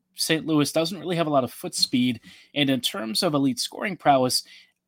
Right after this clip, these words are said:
past the top six, it's, it's not a team that has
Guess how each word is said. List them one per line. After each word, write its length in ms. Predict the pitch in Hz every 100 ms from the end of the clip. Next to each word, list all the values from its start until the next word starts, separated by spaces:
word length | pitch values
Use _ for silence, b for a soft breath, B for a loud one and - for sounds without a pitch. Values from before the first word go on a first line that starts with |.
| _ _
past 260 | 233 277 -
the 80 |
top 300 | 226 226 208
six, 360 | - 220 214 -
it's, 180 | 170 -
it's 200 | 170 -
not 180 | 170 175
a 80 | 170
team 200 | 190 160
that 140 | 151
has 380 | - 151 139